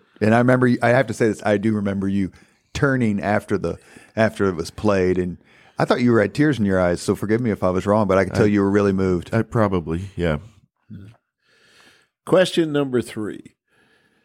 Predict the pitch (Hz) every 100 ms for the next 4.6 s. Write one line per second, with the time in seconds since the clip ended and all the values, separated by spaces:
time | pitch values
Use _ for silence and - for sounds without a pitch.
0 | _ _ _ _ _ - 127 185 - 175
1 | - 131 101 131 147 143 - - - -
2 | _ _ - 147 170 143 117 82 - -
3 | - - - - - 110 123 117 117 113
4 | 104 104 104 78 57